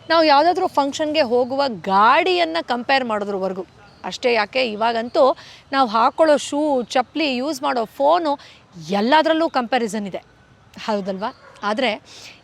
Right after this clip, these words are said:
ಇದೇ ಮಾನಸಿಕ ಒತ್ತಡಕ್ಕೆ, ಕಿರಿಕಿರಿಗೆ, ನಕಾರಾತ್ಮಕ ಆಲೋಚನೆಗಳಿಗೆ, in fact ಸಮಾಜದಲ್ಲಿ ಒಂದು ತುಂಬ ನೆಗೆಟಿವ್ ಆದ ಪರಿಸ್ಥಿತಿಯನ್ನ ಕ್ರಿಯೇಟ್ ಮಾಡೋಕೆ ಕಾರಣ ಆಗಿದೆ ಅಂದ್ರೆ ನೀವು ನಂಬ್ತೀರಾ?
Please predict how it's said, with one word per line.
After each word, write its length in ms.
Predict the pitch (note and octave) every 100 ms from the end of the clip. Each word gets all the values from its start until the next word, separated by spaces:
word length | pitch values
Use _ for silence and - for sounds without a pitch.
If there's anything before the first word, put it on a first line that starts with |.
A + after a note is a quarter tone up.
| C#4
ಇದೇ 320 | C#4+ F4 G4+
ಮಾನಸಿಕ 640 | D#4 G#3+ A#3+ D#4+ - D#4+
ಒತ್ತಡಕ್ಕೆ, 800 | C4 G#3+ - C#4 B3 A3+ - B3
ಕಿರಿಕಿರಿಗೆ, 1120 | B3 _ C4 C4 - C4+ A#3 A3+ A#3+ B3 - - B3
ನಕಾರಾತ್ಮಕ 720 | A#3+ B3+ E4+ F#4 F#4+ F#4+ -
ಆಲೋಚನೆಗಳಿಗೆ, 920 | - A3+ A3 C4 C4 B3+ G#3+ G#3+ A#3+
in 200 | D4+ C#4
fact 240 | C#4 E4 -
ಸಮಾಜದಲ್ಲಿ 840 | - B3 C4 D#4+ D#4+ D4 C4+ E4+ F#4 - - -
ಒಂದು 360 | D#4+ G4+ A4 - _ _ _ _ _
ತುಂಬ 260 | - E4 G4 F#4+
ನೆಗೆಟಿವ್ 560 | B3 G#3+ B3+ F4+ A4
ಆದ 140 | F#4 D#4+
ಪರಿಸ್ಥಿತಿಯನ್ನ 680 | - B3+ C#4 - C4+ D4+ C#4
ಕ್ರಿಯೇಟ್ 360 | - B3 B3
ಮಾಡೋಕೆ 380 | A#3+ A3 G#3+ A#3
ಕಾರಣ 420 | A3+ - G#3+ A#3+ D4
ಆಗಿದೆ 280 | B3 A3 G#3+
ಅಂದ್ರೆ 360 | G#3 G#3+ G3 -
ನೀವು 140 | A3+
ನಂಬ್ತೀರಾ? 540 | G3+ F#3+ G3+ G#3 -